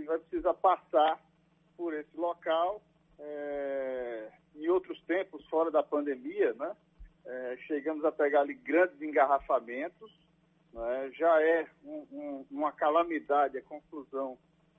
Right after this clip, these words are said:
é, desse rodoanel em Feira de Santana,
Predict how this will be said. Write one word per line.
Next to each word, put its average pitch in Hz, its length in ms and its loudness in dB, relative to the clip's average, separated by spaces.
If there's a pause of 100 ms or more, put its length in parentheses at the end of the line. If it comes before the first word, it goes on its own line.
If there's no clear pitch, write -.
(200)
é, 123 300 -8
desse 127 720 -6 (100)
rodoanel 135 640 2
em 131 80 -8
Feira 156 280 -4
de - 60 -20 (100)
Santana, 185 680 -4